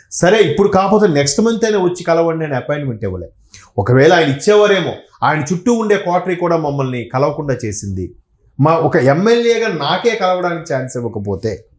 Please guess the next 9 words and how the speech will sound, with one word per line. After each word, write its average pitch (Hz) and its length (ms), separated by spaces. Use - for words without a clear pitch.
ఇంక 214 120
వేరే 233 280
స-, - 300
సాధారణ 208 360
కార్యకర్తలకి, 190 680
సాధారణ 180 420
పౌరులకి 160 380
పరిస్థితి 135 420
ఏంటి? 90 220